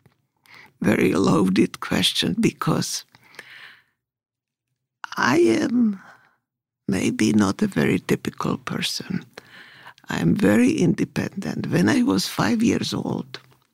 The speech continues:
I had a teacher who taught German. In our family was always Slovak, German, and Hungarian. You had to speak all those three languages.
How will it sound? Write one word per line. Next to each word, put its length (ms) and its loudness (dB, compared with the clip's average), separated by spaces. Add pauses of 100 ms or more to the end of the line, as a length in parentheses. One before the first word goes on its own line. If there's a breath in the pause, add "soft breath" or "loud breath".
(1080 loud breath)
I 100 -2
had 480 -4
a 520 -4 (800 loud breath)
teacher 580 -2 (220)
who 160 -6 (120)
taught 360 -10 (320)
German. 560 0 (420)
In 260 0
our 260 -2
family 540 0
was 240 -2
always 460 -2 (720 loud breath)
Slovak, 720 -2
German, 720 -2
and 200 -4
Hungarian. 840 -2
You 160 -2
had 240 -2
to 80 -4
speak 460 -6
all 120 0
those 340 -4
three 180 0
languages. 840 -2